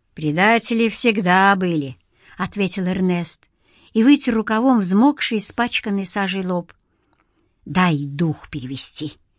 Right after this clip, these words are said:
Так в жары кинуло. Выпить бы сейчас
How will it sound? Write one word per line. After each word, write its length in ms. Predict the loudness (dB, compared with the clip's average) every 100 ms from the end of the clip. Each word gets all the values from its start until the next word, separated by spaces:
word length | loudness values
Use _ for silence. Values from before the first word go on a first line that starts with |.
| _ _ _ _ _ _ -6
Так 260 | -6 -4
в 100 | -6
жары 440 | -4 -2 -2 -2 -4
кинуло. 500 | -6 -4 -4 -4 -8 -10 _ _ _ _ _ _ _ _ _ _ _ _ -6
Выпить 460 | 2 4 4 0 -6
бы 80 | -10
сейчас 680 | -8 -6 -6 -6 -10 -14